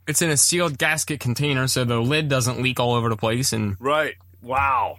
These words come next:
Speaker 2: Uh, that's a, that's a, that's pretty cool. That is definitely pretty cool. And for the listeners out there that ever, w-, after he,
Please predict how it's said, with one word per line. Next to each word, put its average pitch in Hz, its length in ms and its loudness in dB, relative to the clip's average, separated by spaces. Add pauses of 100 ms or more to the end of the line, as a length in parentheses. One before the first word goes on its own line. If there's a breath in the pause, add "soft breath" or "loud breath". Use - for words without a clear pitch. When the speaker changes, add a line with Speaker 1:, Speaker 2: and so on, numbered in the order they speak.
(640 soft breath)
Speaker 2:
Uh, 127 80 -2
that's 147 220 0
a, 147 120 0
that's 147 260 -2
a, 165 40 -2
that's 143 220 -4
pretty 127 220 -4
cool. 104 320 -4 (400)
That 120 140 -4
is 110 100 -8
definitely 123 320 -2
pretty 120 180 -6
cool. 151 260 -6 (280 loud breath)
And 202 420 -2 (160)
for 175 180 -2
the 156 60 -4
listeners 165 420 -2
out 131 180 0
there 147 160 -2
that 135 120 -4
ever, 139 320 0 (100)
w-, 127 200 -14 (120)
after 127 340 -4
he, 127 240 -4